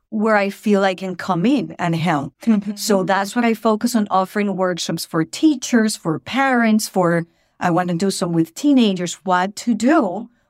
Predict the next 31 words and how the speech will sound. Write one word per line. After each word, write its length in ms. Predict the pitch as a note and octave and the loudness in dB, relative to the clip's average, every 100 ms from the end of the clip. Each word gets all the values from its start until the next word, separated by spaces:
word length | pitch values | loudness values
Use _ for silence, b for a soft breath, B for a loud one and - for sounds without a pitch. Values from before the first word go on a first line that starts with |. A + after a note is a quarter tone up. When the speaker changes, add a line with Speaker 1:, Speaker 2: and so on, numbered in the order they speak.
| - | -4
Speaker 1:
when 180 | G3 F#3+ | -2 -2
somebody 480 | - F#3+ F#3 G3 | -2 0 0 0
comes 360 | G3+ A3+ A#3+ - | 0 0 0 0
to 140 | - A#3 | -4 -2
you 260 | G3+ G3 | 0 -2
and 140 | F#3 F3+ | -2 -4
shares 440 | - D#4 G4+ C#4 | -2 0 0 -2
something, 440 | - G3+ G3 G3 G3 | -2 -4 -2 -4 -2
or 180 | G#3 | 0
even 340 | G#3 G3+ B3 B3+ | 0 2 0 2
better, 460 | D4+ F4 A#3 G3 - _ _ | 2 2 0 -2 -6 _ _
how 240 | - G#3+ | -2 0
to 160 | A3 C4 | 0 -2
start 400 | B3 - B3 C4+ | -4 0 0 0
the 80 | C4+ | -2
conversation, 720 | C4+ A#3 A3 G#3+ C#4+ C#4 B3+ | 0 2 2 2 0 4 4
if 160 | A3+ - | 4 2
the, 160 | A#3 - | 0 0
even 240 | A3+ A3+ | 0 2
if 100 | B3 | 2
the 80 | A3+ | 0
person 340 | G#3 G#3 A3 | -2 -2 2
is 140 | A#3+ A#3+ | 2 2
not 180 | A3 G3+ | 0 -2
sharing 400 | - C4 E4+ C4+ | 0 2 2 2
it 140 | G#3 | 2
with 180 | F#3 D#3+ | -2 -6
you, 140 | F#3+ | -10
because 320 | E3 G3 A3+ | -6 -2 0
many 400 | G#3 A#3+ F4 G4+ | 2 2 2 0
times 560 | D#4+ B3+ G#3 F3 F3 - | -2 -2 -2 -4 -8 -12